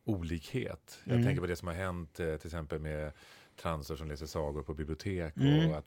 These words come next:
Speaker 1: till och med politiker går in och sätter stopp för det för att man anser att det är olämpligt för barn. Och nu
Speaker 2: Ja.
Speaker 1: berättar du att du håller föredrag för,
Speaker 2: Ja.
Speaker 1: eh, unga, för, eh, unga, eh, medborgare.
Speaker 2: Absolut.
Speaker 1: Ja.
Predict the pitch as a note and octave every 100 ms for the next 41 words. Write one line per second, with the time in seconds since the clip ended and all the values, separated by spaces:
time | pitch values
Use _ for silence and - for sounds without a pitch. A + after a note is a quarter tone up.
0 | - F2 D#2+ - D#2+ F#2+ G#2+ F2+ F#2 E2+
1 | E2 D#2 D2+ D#2 D2+ D#2 E2 E2 - G#2+
2 | A#2 - - D2+ D#2+ D#2 F2 F2 D#2+ D2+
3 | E2+ A2 G2+ E2 D#2 F#2 A2 G#2 F2+ F2+
4 | A2 A2 F2 G2 G#2 F#2+ G#2 E2 D#2+ -
5 | D#2+ - - - - - D#2+ D2+ F2+ D#2+
6 | D2+ D#2+ F#2+ F2+ D#2 - D#2 D2 D2+ D#2
7 | D3+ G#2+ B2 B2+ - E2 - F2+ E2 E2+
8 | E2+ F2 D#2 E2+ F#2+ F#2+ G2+ - F2+ E2
9 | D#2 D#2+ E2+ E2+ F#2 E2+ E2+ D#2+ D2 D#2+
10 | F2+ F#2 - - G2 A2+ - - F2 F2+
11 | F#2+